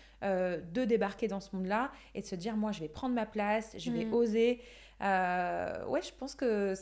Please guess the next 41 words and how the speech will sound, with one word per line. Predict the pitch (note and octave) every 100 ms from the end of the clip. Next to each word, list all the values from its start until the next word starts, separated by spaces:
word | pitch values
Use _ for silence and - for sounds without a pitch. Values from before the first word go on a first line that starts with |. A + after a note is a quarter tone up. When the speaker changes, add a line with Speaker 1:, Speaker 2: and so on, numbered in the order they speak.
| - -
Speaker 1:
c'est | -
peut-être | A3 A#3 B3+ C#4
moins | B3 A#3+ C4 C4+ C4+ C4+
naturel. | A#3+ A#3 A#3 A#3+ G3 G#3
Après, | G3+ A#3+
Speaker 2:
Ouais. | A#3
Speaker 1:
peut-être | G#3+
que | G#3+
je | A3+
me | G#3+
trompe, | G#3 D#4 D#4
mais | A3 G3+ F#3+
effectivement, | G3+ G#3+ - G#3+ C4
je |
pense | - C#4
que | -
c'est | G#3+
peut-être, | G#3 A3 G#3+
euh, | G#3+ G3 G3
plus | - D#4 E4
challengeant, | D4 A#3 A3+ G#3+ A3 D4+ -
Speaker 2:
Mm. | A#3+ A3+ A3+ -
Speaker 1:
euh, | G#3 G3 F#3+
de | F#3+
rentrer | G3 F#3+ C#4 C#4 D4
dans | A#3 A3+
cette | A#3 A3+
énergie-là. | G#3+ G3+ G3 G3 G3+ C4 -
Speaker 2:
Ouais. | B3 A3+ - - -
Speaker 1:
Et | G3+ G3 F#3 F3+ F3+ F3+
en | F#3
plus, | D4 C#4+
en | G#3+
étant | F#3 A#3+ B3+ A3+
vraiment, | F#3+ F3+ E3 F#3+ G#3 A#3 A#3 G#3+
euh, | F3+
bah, | F3
comme | E3+ G#3
je | F#3
disais | G3+
tout | G3+